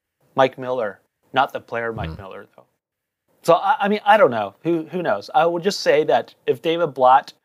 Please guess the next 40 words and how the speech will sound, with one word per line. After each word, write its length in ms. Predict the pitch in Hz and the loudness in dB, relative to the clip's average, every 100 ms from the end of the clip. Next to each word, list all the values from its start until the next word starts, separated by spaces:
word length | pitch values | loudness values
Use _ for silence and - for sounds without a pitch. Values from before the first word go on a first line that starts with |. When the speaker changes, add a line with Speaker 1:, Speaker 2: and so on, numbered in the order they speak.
| _ _ _ - | _ _ _ -20
Speaker 1:
still 260 | - - 160 | -10 2 4
has 180 | 147 147 | 4 0
the 60 | |
same 240 | 143 151 135 | -2 -2 0
attitude 440 | 131 143 - 165 | -2 -4 -6 -10
he 200 | 151 - | -10 -12
had 260 | 123 127 127 | 0 0 2
in 200 | 117 113 | -2 -8
Cleveland, 480 | - 139 139 156 151 | -8 -8 -2 -4 -4
which 180 | 127 - | -10 -8
is, 160 | 110 | -10
you 60 | 110 | -6
know, 220 | 113 110 | -4 -2
"I 180 | 113 120 | -2 -2
am 240 | 123 117 113 _ _ _ | -2 -6 -14 _ _ _
an 100 | 120 | 0
almighty 720 | 117 131 120 120 120 117 113 - - _ | 2 2 0 -4 -6 -8 -10 -14 -20 _
basketball 540 | - 117 117 - 120 113 | 0 2 0 -2 -2 -2
god, 400 | 113 110 107 110 _ - | -2 -2 -2 -4 _ -10
you 100 | 113 | -8
should 200 | 131 120 | -6 -8
listen 200 | 120 120 | -8 -12
to 100 | 117 | -12
me," 240 | 113 104 - _ _ | -12 -12 -14 _ _
then 340 | 135 135 131 | -4 -4 -4
best 480 | 117 147 156 - _ | -2 -2 -2 -10 _
keep 180 | - 143 | -6 -4
him 80 | 135 | -4
away 240 | 120 117 | -4 -4
from 220 | 113 123 104 | -4 -8 -12
the 60 | |
players 460 | - 113 98 92 - | -10 -10 -10 -10 -12
and 280 | 107 104 113 | -12 -10 -4
let 160 | 120 | -2
him 100 | 123 | -2
focus 340 | 113 117 113 113 | -4 -6 -4 -8
on 120 | 110 | -10
the 60 | 104 | -10
business 320 | 113 - 95 | -12 -14 -16
side. 260 | 104 98 | -14 -14